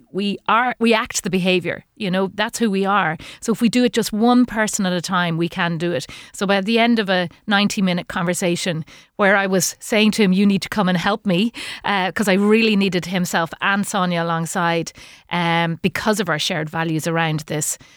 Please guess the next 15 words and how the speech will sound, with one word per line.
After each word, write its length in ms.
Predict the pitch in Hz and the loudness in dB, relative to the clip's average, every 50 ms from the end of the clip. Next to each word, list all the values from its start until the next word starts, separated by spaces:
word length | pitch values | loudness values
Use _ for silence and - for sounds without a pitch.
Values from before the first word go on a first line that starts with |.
| _ _ _ | _ _ _
um, 360 | - 175 175 165 156 160 160 160 | -4 -2 -2 0 0 0 -2 -2
David 320 | - 180 170 160 165 - | 0 0 0 0 0 -2
said, 120 | 175 170 - | -4 -2 0
"Okay, 440 | - 170 160 - - 160 151 165 - | 0 0 0 0 -2 -4 -4 -4 -4
okay, 360 | - 160 - 170 165 135 139 - | -6 -6 -4 -4 -4 -4 -4 -6
I 120 | - 180 175 | -6 -4 -2
will 120 | 170 165 | -2 0
leave 420 | 156 160 156 151 156 151 - - - | 0 0 0 0 0 -2 -4 -6 -6
my 200 | 180 165 156 160 | -4 -2 -2 -2
job 300 | - 160 156 156 156 180 | -2 -2 -2 -2 -2 -2
and 140 | 165 160 | -4 -4
come 180 | - - 170 165 | -4 -4 -4 -4
and 100 | 156 160 | -4 -2
help 200 | 170 170 - - | -2 -4 -4 -2
you." 180 | 247 208 170 | -4 -4 -4